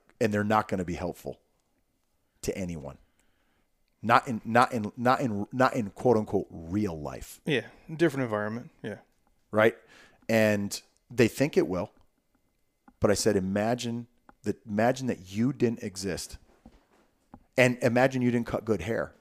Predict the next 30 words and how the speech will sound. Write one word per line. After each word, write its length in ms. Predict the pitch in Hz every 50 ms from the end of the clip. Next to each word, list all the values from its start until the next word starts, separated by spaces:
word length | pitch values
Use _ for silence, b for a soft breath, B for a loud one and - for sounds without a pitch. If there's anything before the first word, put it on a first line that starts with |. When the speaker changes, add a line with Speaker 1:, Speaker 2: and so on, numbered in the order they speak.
| -
Speaker 1:
Like, 140 | - 95 82
you 80 | 101 110
gotta 140 | 123 110 92
be 60 | 87
great 240 | 87 92 92 92 98
at 80 | 101 101
what 180 | 107 - -
you 60 | 110
do." 220 | 101 123 135 - - _ _ _ _ _ _ _ -
And 100 | 101 95
he's 120 | 92 82
like, 180 | 95 87 - -
"That's," 340 | 92 87 87 - - - -
he's 160 | - 95 85 87
like, 120 | 95 -
"I 100 | 92 90
have 100 | 87 -
to 60 | - -
continue 360 | - 90 - - 92 92 90
to 60 | 82
pursue 280 | - 90 - - 95 92
my 120 | 87 82
craft 340 | - - 92 101 104 98 -
so 120 | - 90
that 100 | 90 90
I 60 | 82
can 140 | 82 - -
cut 220 | - - 62 - -
great 220 | - 85 80 78
hair." 240 | 78 82 80 -